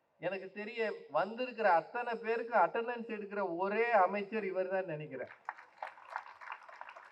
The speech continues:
போன பிறவியில வாத்தியாரா இருந்திருப்பாருன்னு நினைக்கிறேன். அது எப்படியா வாத்தியார் கூட இந்த பே-, அட்டெண்டன்ஸ் ரிஜிஸ்டர் வச்சு தான் டிக்கெட் அடிப்பாரு. இவர் முன்னாடி பார்த்து ஒவ்வொருத்தர் பேரு சொல்றாருன்னா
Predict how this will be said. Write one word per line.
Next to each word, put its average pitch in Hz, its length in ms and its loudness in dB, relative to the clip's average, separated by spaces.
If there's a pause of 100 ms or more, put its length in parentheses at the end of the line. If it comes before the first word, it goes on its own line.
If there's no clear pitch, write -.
(640)
போன 240 280 12
பிறவியில 247 540 6
வாத்தியாரா 233 440 10
இருந்திருப்பாருன்னு 190 600 2
நினைக்கிறேன். 113 420 -8 (840)
அது 240 240 6
எப்படியா 262 580 10
வாத்தியார் 254 520 8
கூட 254 220 10
இந்த 226 200 2
பே-, 196 760 0
அட்டெண்டன்ஸ் 226 580 6
ரிஜிஸ்டர் 226 480 0
வச்சு 208 200 -4
தான் 226 160 0
டிக்கெட் 202 280 -6
அடிப்பாரு. 151 320 0 (480)
இவர் 254 380 6
முன்னாடி 269 440 4
பார்த்து 254 400 8
ஒவ்வொருத்தர் 269 580 6
பேரு 302 260 4
சொல்றாருன்னா 208 880 2